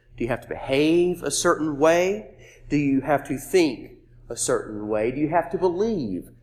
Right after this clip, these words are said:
a certain way? Is there a list of items you must accomplish before entry?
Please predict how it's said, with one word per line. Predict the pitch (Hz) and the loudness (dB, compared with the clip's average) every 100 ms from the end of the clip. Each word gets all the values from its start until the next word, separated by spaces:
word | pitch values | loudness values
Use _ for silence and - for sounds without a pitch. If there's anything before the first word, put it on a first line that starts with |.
| _ | _
a | 120 | -8
certain | - 127 117 107 101 | -2 0 0 -2 -4
way? | 92 76 78 _ _ _ _ - - _ - | -4 -6 -12 _ _ _ _ -20 -20 _ -2
Is | 151 | 4
there | 196 | 4
a | |
list | 170 196 190 | 6 2 2
of | 143 - - | -2 -4 2
items | 196 196 143 107 95 95 - - - | 4 6 4 0 -2 -10 -14 -16 -6
you | 147 175 | -2 2
must | 170 165 165 | 4 2 2
accomplish | 131 - 160 151 101 98 - | -4 6 6 6 0 -6 -4
before | 151 - 185 180 170 - | -4 4 6 6 2 0
entry? | 151 147 - 82 | -2 -2 -8 -10